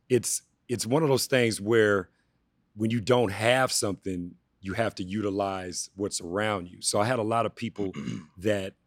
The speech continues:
Speaker 1: had equipment and had
Speaker 2: Mm-hmm.
Speaker 1: access to the studios. Uh, when I met Paperboy, it had to be around, like, ninety,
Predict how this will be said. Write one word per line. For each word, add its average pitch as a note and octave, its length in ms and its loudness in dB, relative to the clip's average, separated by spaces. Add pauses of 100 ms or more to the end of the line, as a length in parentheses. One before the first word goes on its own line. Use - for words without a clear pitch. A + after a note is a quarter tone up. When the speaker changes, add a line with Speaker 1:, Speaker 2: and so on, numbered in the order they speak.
Speaker 1:
had G#2 300 -2
equipment A2 760 -4
and F#2 140 -4
had F2+ 200 -4
Speaker 2:
Mm-hmm. E2+ 120 -10
Speaker 1:
access G2+ 380 -6
to G#2+ 140 -8
the F2 80 -6
studios. G2 800 -4 (460)
Uh, F#2+ 400 -6 (220)
when A2 160 -2
I G#2 120 -2
met B2+ 360 -2
Paperboy, G#2+ 720 -2
it G2+ 40 -6
had B2+ 180 -4
to A2 80 -8
be A2 120 -2
around, G2+ 420 -2
like, F2+ 200 -10
ninety, F#2+ 1120 -8